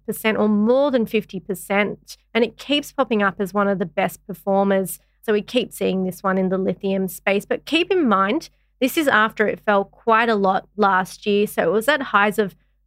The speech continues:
two dollars sixty-five back in April last year when lithium stocks were sort of going crazy. They were doing well on the back of higher lithium prices and higher demand for electric cars, which is what lithium is essentially used for. It's an ingredient to make the batteries. But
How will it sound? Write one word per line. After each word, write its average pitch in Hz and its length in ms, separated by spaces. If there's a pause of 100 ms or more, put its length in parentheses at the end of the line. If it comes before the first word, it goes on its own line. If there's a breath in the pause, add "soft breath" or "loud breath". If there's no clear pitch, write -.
two 294 220
dollars 294 360 (120)
sixty-five 202 840
back 190 240
in 202 180
April 202 560
last 202 460
year 226 200
when 208 260 (200 loud breath)
lithium 262 300
stocks 208 300
were 196 60
sort 202 160
of 190 120
going 196 240
crazy. 208 540
They 202 120
were 202 60
doing 196 300
well 196 240
on 190 120
the 185 60
back 180 260
of 190 140
higher 190 260
lithium 190 400
prices 190 460
and 190 100
higher 185 300
demand 185 520 (280)
for 220 80
electric 202 420
cars, 247 500 (240)
which 208 220
is 190 420 (180)
what 214 360
lithium 190 380
is 185 120
essentially 180 440
used 180 260
for. 185 160
It's 180 160
an 190 80
ingredient 180 500
to - 80
make 175 200
the 180 80
batteries. 180 360
But - 260